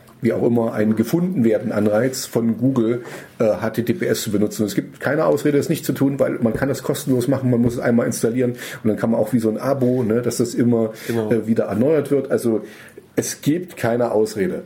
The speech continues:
Speaker 1: Punkt,
Speaker 2: Richtig.
Speaker 1: das nicht
Speaker 2: Genau.
Speaker 1: zu machen. Und auf einer Bezahlseite, also da, da wüsste ich jetzt schon mal nicht, ähm, also
Speaker 2: Ja, also das ist für mich auch immer ein ganz klares
Speaker 1: das, das,
Speaker 2: Abbruchkriterium.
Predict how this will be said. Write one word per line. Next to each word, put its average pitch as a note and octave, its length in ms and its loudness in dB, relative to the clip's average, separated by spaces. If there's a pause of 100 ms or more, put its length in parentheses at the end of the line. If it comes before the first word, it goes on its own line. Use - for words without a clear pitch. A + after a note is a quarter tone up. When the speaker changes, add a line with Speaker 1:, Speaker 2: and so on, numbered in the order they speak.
Speaker 1:
Punkt, G#2+ 180 0
Speaker 2:
Richtig. - 320 -6 (300)
Speaker 1:
das F#2 180 -2
nicht A2 120 2
Speaker 2:
Genau. G#2 80 -8
Speaker 1:
zu G#2 60 0
machen. G#2+ 180 0
Und C3 60 0
auf C#3+ 140 2
einer A#2+ 100 0
Bezahlseite, A#2+ 920 0
also G#2 180 0
da, A2+ 420 2 (440)
da A2 140 0
wüsste B2 220 -2
ich G2+ 80 0
jetzt B2 200 0
schon A2+ 180 0
mal G#2 100 2
nicht, G2 400 -4
ähm, F2+ 500 0 (520)
also - 320 0 (160)
Speaker 2:
Ja, A#2+ 80 -2
also A#2 120 2
das B2+ 120 -2
ist A#2+ 100 -2
für C3 100 -2
mich B2 160 2
auch A#2 240 0
immer A#2 160 2
ein A2+ 100 0
ganz A2+ 180 0
klares G#2+ 220 -4
Speaker 1:
das, G#2 80 -6
das, - 80 -14
Speaker 2:
Abbruchkriterium. G#2+ 560 -4